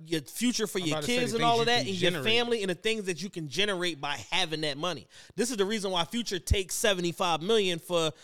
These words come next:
Speaker 1: his back catalog to go and turn around and buy a sixteen million dollar house and all of this stuff,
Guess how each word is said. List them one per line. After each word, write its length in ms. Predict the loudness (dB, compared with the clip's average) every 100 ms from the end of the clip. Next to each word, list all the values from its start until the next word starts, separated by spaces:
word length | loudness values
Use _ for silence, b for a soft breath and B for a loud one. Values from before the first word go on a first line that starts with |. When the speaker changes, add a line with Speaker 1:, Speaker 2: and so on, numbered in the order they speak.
| B
Speaker 1:
his 160 | -4 -2
back 280 | 0 0 0
catalog 680 | 2 4 4 4 2 2 -2
to 120 | -8
go 440 | 2 4 6 4
and 160 | 0 -4
turn 180 | -4 -2
around 320 | 0 0 0
and 240 | -2 -4
buy 200 | 0 2
a 120 | 2
sixteen 400 | 0 -6 -2 -2
million 220 | -2 -2 -4
dollar 180 | -4
house 520 | -2 2 4 2 0 -6
and 200 | -6 -8 B B 2
all 200 | 2 4
of 60 |
this 140 | 2 2
stuff, 260 | 2 2